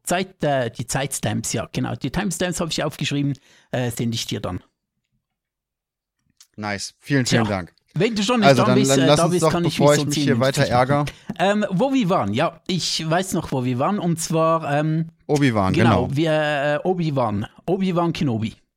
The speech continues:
Speaker 1: Wir waren bei Obi-Wan
Speaker 2: Exakt.
Speaker 1: Kenobi. Nee, äh, wir waren dort, ähm, dass mich das Video wahrscheinlich auch derart, ähm, getroffen hat und fertig gemacht hat, weil es, ähm,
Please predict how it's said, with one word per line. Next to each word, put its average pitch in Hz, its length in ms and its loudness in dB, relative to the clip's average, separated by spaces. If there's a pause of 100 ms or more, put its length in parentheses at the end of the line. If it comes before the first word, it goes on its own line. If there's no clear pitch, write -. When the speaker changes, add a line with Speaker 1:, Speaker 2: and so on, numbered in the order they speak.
(920)
Speaker 1:
Wir 170 280 -2
waren 175 180 0
bei 160 80 0
Obi-Wan 156 360 0
Speaker 2:
Exakt. 117 400 -2
Speaker 1:
Kenobi. - 60 -6
Nee, 233 200 -2
äh, 185 280 -2
wir 165 200 -2
waren 185 260 0
dort, 180 380 -2
ähm, 185 300 0 (260)
dass 165 380 -4
mich 185 340 -4
das 170 260 -4
Video 190 360 -2
wahrscheinlich 165 460 -4
auch 151 240 -4
derart, 165 580 -2
ähm, 147 280 -2 (320)
getroffen 175 480 -2
hat 185 160 -2
und 170 80 -2
fertig 180 320 -4
gemacht 165 320 -4
hat, 160 260 -4
weil 156 480 0 (380)
es, 160 380 -2
ähm, 143 340 -2